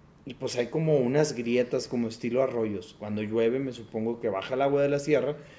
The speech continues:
y por ahí se va, se va el agua, ¿no? Hasta el, hasta algún río que esté por ahí. Entonces, el problema, bueno, el problema de ese lugar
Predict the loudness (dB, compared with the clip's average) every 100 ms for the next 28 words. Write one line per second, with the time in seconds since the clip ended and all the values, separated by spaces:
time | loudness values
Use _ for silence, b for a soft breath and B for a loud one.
0 | B -6 -2 2 4 4 2 0 0 0
1 | -2 -2 -4 -6 -6 -4 -2 -4 -4 -6
2 | -8 -10 -12 -8 -6 -6 -8 -8 -6 -4
3 | -4 -6 -8 -6 -2 0 0 2 0 -2
4 | -6 -10 -6 -6 -6 -8 -12 B B B
5 | B B B B B B B 2 6 6
6 | 4 -4 -4 -4 -2 0 2 4 4 2
7 | -8 -20 -14 -6 -4 -2 -4 -6 -14 -20
8 | -12 -10 -4 2 4 4 2 2 0 2
9 | 2 0 -2